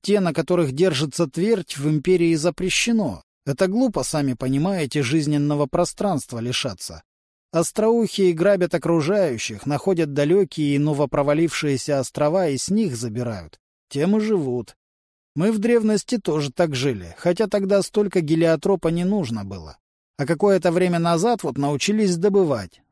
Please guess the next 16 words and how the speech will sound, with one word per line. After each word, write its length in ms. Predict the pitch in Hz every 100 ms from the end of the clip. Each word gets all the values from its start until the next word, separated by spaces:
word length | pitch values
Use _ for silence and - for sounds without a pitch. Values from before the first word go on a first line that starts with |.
| _ -
Создаются 800 | - 165 151 185 196 196 -
такие 440 | 170 175 - 208 190
вот 200 | 175 170
искусственные 920 | 165 - 196 180 - 160 156 156 156
острова, 720 | 156 - - 196 190 120 87 _ -
орк 360 | 147 - - -
кивнул 400 | 151 131 139 127
в 80 | -
сторону 500 | - 139 127 120 131
авоськи. 580 | 143 143 120 - - - _ _ _ _
Их 200 | 233 220
опускают 680 | 135 - 135 - 135 110 107
вниз, 440 | 127 185 220 170
в 60 | -
самую 440 | - 165 160 185
бездну. 500 | 185 175 104 90 71